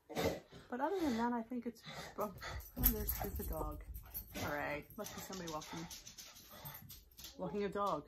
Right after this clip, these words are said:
'cause, you know, I have to go investigate. So that's the ten questions. I thank you, Kim, for tagging me, and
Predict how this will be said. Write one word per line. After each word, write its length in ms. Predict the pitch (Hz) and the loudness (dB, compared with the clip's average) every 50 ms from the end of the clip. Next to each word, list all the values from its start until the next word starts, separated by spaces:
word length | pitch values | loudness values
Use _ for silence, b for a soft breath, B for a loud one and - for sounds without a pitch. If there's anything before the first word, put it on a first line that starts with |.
| - - _ _ | -10 -18 _ _
'cause, 320 | - - 165 160 165 - - | -8 -4 -4 -4 -4 8 12
you 260 | - - - - - - | 12 12 12 12 12 8
know, 160 | 131 147 165 - - - - _ _ _ - _ - _ _ _ _ _ _ - - _ | 2 -2 -4 -8 -14 -20 -20 _ _ _ -20 _ -20 _ _ _ _ _ _ -20 0 _
I 60 | - - | 12 12
have 200 | - - - - | 12 12 12 12
to 60 | 190 | 6
go 80 | 185 | 2
investigate. 440 | 185 185 190 190 - - - 156 - - b b b b b b | 0 0 0 -2 -4 -6 -10 -12 -12 -12 b b b b b b
So 120 | - 277 247 | 2 4 8
that's 240 | 254 262 311 320 - | 10 10 10 10 4
the 80 | - | 0
ten 180 | 311 - 302 294 | 0 2 2 6
questions. 420 | - - 208 196 - - 605 - - | 8 8 10 12 12 12 12 12 12
I 100 | - - - - 196 | 12 12 12 12 12
thank 180 | 190 - - | 12 12 12
you, 100 | - - 571 - | 12 12 12 12
Kim, 220 | - 233 240 269 285 | 12 12 8 6 4
for 540 | - - - 226 220 214 208 202 190 - - - - _ _ _ - - - 571 | 4 4 8 10 12 12 12 12 12 8 4 -4 -18 _ _ _ 12 12 12 12
tagging 360 | - - 190 - 214 208 208 | 12 12 12 8 4 4 4
me, 300 | 202 196 226 285 339 - - | 6 6 6 4 2 2 0
and 100 | - - | -2 2